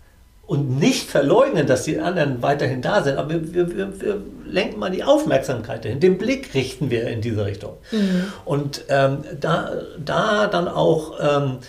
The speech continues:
Speaker 1: äh, sich zu überlegen, wonach halte ich denn Ausschau? Nur nach, nach Dingen, die mir Spaß machen?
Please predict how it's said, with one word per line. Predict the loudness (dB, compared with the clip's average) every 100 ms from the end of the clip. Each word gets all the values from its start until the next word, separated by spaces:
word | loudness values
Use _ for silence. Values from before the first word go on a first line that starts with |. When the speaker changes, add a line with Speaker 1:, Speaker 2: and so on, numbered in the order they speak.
| -20 -20 -18
Speaker 1:
äh, | -6 -4 -2 -2
sich | -2 -4 -2
zu |
überlegen, | 0 2 4 4 2 2 -2 -6 -8
wonach | 0 4 4 4
halte | 2 2
ich | 2
denn | 2
Ausschau? | 4 4 0 -10 -16 -20 -20 -20 0
Nur | 6 6
nach, | 6 2 0
nach | 0 0 4
Dingen, | 4 4 4
die | 2
mir | 2 2
Spaß | 0 -2 -2 0 -2 -4
machen? | -6 -6